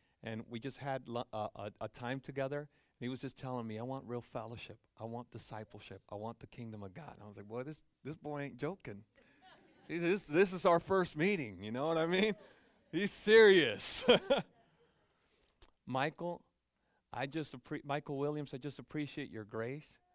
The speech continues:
your tenderness, your desire for the mission field, to serve God, and to dream great things. You're a blessing to me, and you're a good friend to me. Joanna, it's been a blessing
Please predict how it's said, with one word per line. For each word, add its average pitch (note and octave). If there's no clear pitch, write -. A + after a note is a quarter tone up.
your A2
tenderness, C#3
your A#2+
desire B2+
for -
the A#2+
mission C3
field, C#3+
to B2
serve C3
God, B2+
and A2+
to A2+
dream A#2
great A2+
things. G2
You're C3+
a A#2+
blessing A#2+
to A2
me, G#2
and G2+
you're A2+
a A2
good A2
friend G#2
to G#2
me. G#2
Joanna, B2+
it's A#2
been D#3+
a C#3
blessing A2+